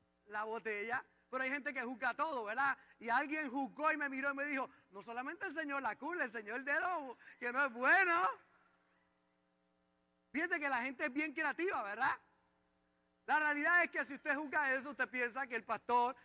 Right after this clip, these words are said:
estaba deprimido, que la pastora, eh, lo había golpeado, que estaba llorando,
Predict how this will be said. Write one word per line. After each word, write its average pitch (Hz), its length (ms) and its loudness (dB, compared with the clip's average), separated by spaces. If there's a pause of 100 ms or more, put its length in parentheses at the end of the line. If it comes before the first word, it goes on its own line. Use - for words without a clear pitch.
(140)
estaba 240 340 -2
deprimido, 247 560 -2
que 233 120 -4
la 214 100 -2
pastora, 233 680 0 (460)
eh, 208 380 0
lo 202 60 -2
había 214 180 0
golpeado, 240 680 0 (1040)
que 208 100 -6
estaba 226 280 -2
llorando, 254 640 2